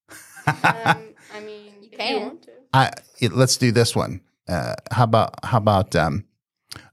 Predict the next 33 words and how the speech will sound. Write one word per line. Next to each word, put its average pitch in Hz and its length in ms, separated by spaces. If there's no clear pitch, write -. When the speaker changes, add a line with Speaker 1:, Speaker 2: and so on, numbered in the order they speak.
Speaker 1:
a 107 80
duck 110 380
walks 104 320
into 98 320
a 87 40
pharmacy. 101 800
He 107 140
says, 92 320
"Give 127 160
me 139 80
some 127 220
chapstick. 104 680
Put 127 160
it 120 100
on 117 140
my 107 140
bill." 92 440
Speaker 3:
<laughs> - 20
Speaker 1:
Come 262 1200
on, 156 180
that's 165 260
good, 165 420
right? 131 320
Uh, - 100
guys, 127 320
this - 200
is 120 100
fantastic. 110 640
In 117 100
a 107 60
world 127 320
of 113 80
negativity, 104 880